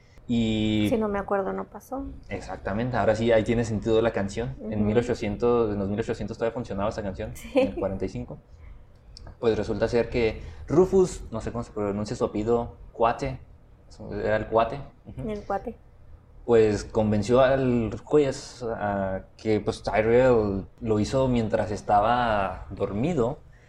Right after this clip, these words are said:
Speaker 1: en un ataque de, eh, este, locura, este, del sueño, así le llamó este
Speaker 2: Ujú.
Speaker 1: abogado. Y, pues, es que, pues, lo convencieron al juez, dijeron, "No, pues, es que tiene sentido".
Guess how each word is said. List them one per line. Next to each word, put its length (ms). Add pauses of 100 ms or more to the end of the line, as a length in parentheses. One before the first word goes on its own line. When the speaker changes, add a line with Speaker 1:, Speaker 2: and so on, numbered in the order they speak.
(340)
Speaker 1:
en 140
un 180
ataque 480
de, 240 (480)
eh, 140
este, 420
locura, 800 (380)
este, 360
del 180
sueño, 360 (140)
así 220
le 80
llamó 320
este 480
Speaker 2:
Ujú. 400 (300)
Speaker 1:
abogado. 600 (380)
Y, 140
pues, 260
es 140
que, 720 (760)
pues, 180
lo 120
convencieron 560
al 80
juez, 200
dijeron, 420
"No, 180
pues, 180
es 100
que 120
tiene 240
sentido". 560